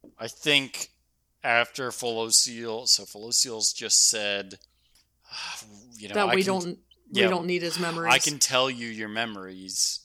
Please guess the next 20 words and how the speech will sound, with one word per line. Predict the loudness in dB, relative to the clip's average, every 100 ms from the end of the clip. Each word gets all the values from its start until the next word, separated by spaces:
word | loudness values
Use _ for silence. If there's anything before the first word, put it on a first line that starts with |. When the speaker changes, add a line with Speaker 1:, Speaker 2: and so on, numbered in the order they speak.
| _ _ _ _ _
Speaker 1:
Like, | -6 -6 -6 -18 _ _ _ _ _ _
I | -12
think | -2 -2 -2
I'll | -2 2 6
say, | 6 6 2 0 -2 -6 -12 _ _ _ _ _ _ _ _ _ -20 -10
um, | -2 0 -2 -4 -14 -20 _ _ _ _ _ _ _ _ _ _ _ _ _ _
I | -20 -14
really | -6 -2 -2
want | 0 -2 2
back | 2 2 -4 -20 -20 -20
wh-, | -20 -20
wh-, | _ -20 -20 -8
what, | -6 -6 _ _ _ _ _ _ _ -20 -20 -16
I'd | -16 -6
love | -6 -2
to | 0
have | 0 0
back | 0 0 -2
what | -14 -12
this | -2 0 0 -4